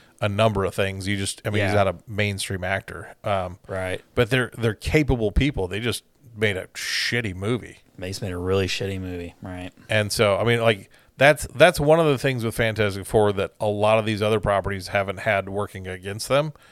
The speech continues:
Speaker 1: is, you know, they've, and, and kind of the same thing with the X-Men. It's like, we've already really had, like, you know, two, I mean, like, you had the X-Men trilogy,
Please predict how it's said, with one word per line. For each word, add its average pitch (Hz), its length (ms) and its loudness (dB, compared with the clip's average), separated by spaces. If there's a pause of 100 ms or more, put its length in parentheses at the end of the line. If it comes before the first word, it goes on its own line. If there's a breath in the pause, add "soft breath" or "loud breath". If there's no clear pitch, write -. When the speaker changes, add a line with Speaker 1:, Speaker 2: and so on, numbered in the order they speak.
(540 soft breath)
Speaker 1:
is, 101 640 0 (480)
you 117 100 0
know, 95 160 2
they've, 110 260 2 (320)
and, 120 400 0
and 151 200 -2
kind 190 160 0
of 165 60 -2
the 156 100 4
same 151 200 2
thing 139 140 -2
with 131 100 -2
the 117 120 0
X-Men. 127 300 -2
It's 85 120 -8
like, 95 240 -6 (380 soft breath)
we've 254 160 -2
already 208 160 4
really 170 220 4
had, 139 240 4
like, 95 360 0 (680 soft breath)
you 113 120 -4
know, 98 140 2 (100)
two, 135 680 0 (420)
I 117 80 0
mean, 104 160 0
like, 95 240 -4
you 127 200 -2
had 110 300 2
the 95 180 -6
X-Men 127 340 0
trilogy, 113 600 0